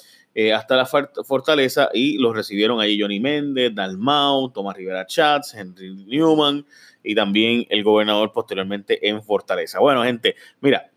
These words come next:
estamos a treinta de enero. Por tanto, tú vas a renovar tu marbete. Y cuando tú vas a renovar tu, renovar tu marbete, tú tienes que escoger tu seguro obligatorio. Te van a dar un cuadrito. Y ese cuadrito, ¿qué tú quieres hacer? ¿Qué, a qué firma tú? Pues tú vas a escoger a Integran. Vas a hacer la I, la X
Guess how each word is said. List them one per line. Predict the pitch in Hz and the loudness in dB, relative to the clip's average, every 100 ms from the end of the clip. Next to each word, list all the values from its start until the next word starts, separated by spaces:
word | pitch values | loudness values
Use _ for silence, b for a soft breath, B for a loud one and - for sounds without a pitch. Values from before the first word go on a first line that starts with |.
| _ | _
estamos | - 127 202 202 | -10 -4 -2 0
a | 147 | 0
treinta | 120 127 127 135 - | 0 -2 0 0 -2
de | 98 107 | -4 -4
enero. | 95 98 92 | -2 -4 -2
Por | - 120 | 0 0
tanto, | 160 156 165 | 0 0 -2
tú | - 175 | 0 2
vas | 180 170 | 4 2
a | 160 | 2
renovar | 147 120 117 117 - | 2 4 4 2 -2
tu | 120 | -4
marbete. | 101 90 98 85 - | -2 -2 -4 -4 -8
Y | 113 | -6
cuando | 101 107 | -2 0
tú | 110 | 2
vas | 160 | 2
a | |
renovar | 180 160 175 175 175 | 2 0 0 2 0
tu, | - | -4
renovar | - 151 156 156 | -6 -2 0 0
tu | 160 | -2
marbete, | 160 170 143 | -2 0 -2
tú | 104 | -4
tienes | 123 | -6
que | 147 | -4
escoger | - 151 | 0 0
tu | 147 | -2
seguro | 127 104 104 | -4 0 0
obligatorio. | 117 120 95 104 95 b b b - | 2 0 0 -2 -4 b b b -4
Te | 107 | -2
van | 127 | 0
a | 156 | 2
dar | 165 165 | 2 0
un | 123 | -4
cuadrito. | 127 139 113 113 98 90 b b b _ _ | -2 0 2 2 0 -6 b b b _ _
Y | 110 | -4
ese | 113 147 | -2 2
cuadrito, | 156 117 90 - | 2 2 0 -4
¿qué | 135 | -4
tú | 135 | -6
quieres | 151 160 147 | -4 -4 -4
hacer? | 123 92 87 _ | -6 -8 -10 _
¿Qué, | - - | -10 -8
a | 101 | -8
qué | 101 127 | -4 -4
firma | - 143 139 123 | -2 -2 0 0
tú? | 98 | -2
Pues | 82 90 | -10 -10
tú | 95 | -2
vas | 110 | -2
a | |
escoger | 139 147 185 | 0 2 2
a | 190 - | 2 0
Integran. | - 151 151 107 90 85 | -2 -2 0 -2 -2 -6
Vas | 85 | -6
a | 101 | -2
hacer | - 147 | 0 0
la | 127 | 2
I, | 127 | 2
la | 120 98 | 2 2
X | 131 127 | 0 -2